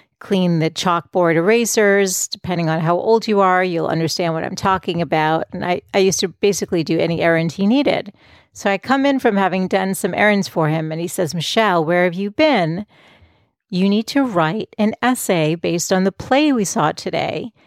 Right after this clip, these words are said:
and draw a picture. It's being entered into a contest that the school's participating in, and you only have five minutes." So I sat down and I thought about the play that we had watched. It was done through puppets,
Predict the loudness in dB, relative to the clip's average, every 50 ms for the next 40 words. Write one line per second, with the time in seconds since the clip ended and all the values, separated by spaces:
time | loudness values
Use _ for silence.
0 | -20 _ _ _ -2 0 0 0 2 2 2 2 2 0 0 -2 -2 -4 -2 -2
1 | -2 0 0 2 2 0 -2 -4 -8 _ _ _ _ _ _ _ _ _ _ -20
2 | -16 -8 -4 -4 -4 -4 -2 -2 0 0 0 0 -2 -2 -2 -2 0 0 0 0
3 | 0 -4 -4 -2 -2 -2 0 0 0 0 0 0 0 0 0 0 -2 -2 -4 -4
4 | -8 -14 _ _ -10 -6 -4 -4 -2 -2 -2 -4 -4 -4 -2 -4 -4 -4 -4 -4
5 | -4 -2 -2 -2 0 -2 -2 0 0 0 0 0 0 0 -2 -2 -4 -4 -4 -2
6 | 0 0 2 2 2 0 2 2 0 0 0 0 0 0 0 0 0 -2 -2 -2
7 | 0 0 0 0 -2 -4 -4 -4 -4 -6 -8 -10 -16 -20 -20 -20 _ _ _ _
8 | _ _ _ _ _ _ _ _ _ _ _ _ -6 -4 -2 0 2 2 4 4
9 | 4 2 0 0 -4 _ _ _ _ _ _ _ _ -6 -4 -4 -4 -4 -4 -2
10 | -2 -2 -2 -2 -2 0 0 2 2 0 0 0 -2 -4 _ -10 -20 -20 _ _
11 | -20 _ -20 -20 -20 _ -4 0 2 2 2 2 2 2 2 2 2 2 2 2
12 | 2 2 2 2 2 0 _ -8 -12 -10 -4 0 0 2 2 2 2 0 0 0
13 | 0 0 0 2 2 2 4 4 2 0 -4 -6 -6 -6 -4 -2 -2 -4 -4 -2
14 | 0 0 2 2 0 -2 -2 -2 -4 -4 -4 -2 -4 -4 -2 -2 -2 -2 -2 -2
15 | -2 -6 -12 -16 -18